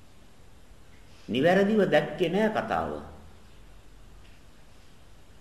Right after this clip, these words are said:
අවිද්‍යාවෙන් දකිනවා. අවිද්‍යාවෙන් දකිනවා. අවිද්‍යාවෙන් දකින නිසා ඇලීමකුත් ගැටීමකුත් ඇති වෙනවා. කොළයක් අත්සන් කරපු ප-, පළියට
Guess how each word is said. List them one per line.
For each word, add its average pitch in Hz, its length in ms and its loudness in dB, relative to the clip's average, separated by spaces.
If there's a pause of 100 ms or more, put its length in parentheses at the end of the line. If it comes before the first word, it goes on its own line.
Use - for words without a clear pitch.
(560)
අවිද්‍යාවෙන් 165 760 0
දකිනවා. 123 580 -4 (1900)
අවිද්‍යාවෙන් 139 720 0
දකිනවා. 113 400 -2
අවිද්‍යාවෙන් 123 540 2
දකින 104 320 -2
නිසා 131 360 2 (800)
ඇලීමකුත් 147 640 -2 (380)
ගැටීමකුත් 165 680 -2 (100)
ඇති 170 240 -4
වෙනවා. 87 380 -2 (2250)
කොළයක් 180 480 6
අත්සන් 202 340 4
කරපු 196 280 4
ප-, 170 220 -6
පළියට 202 380 6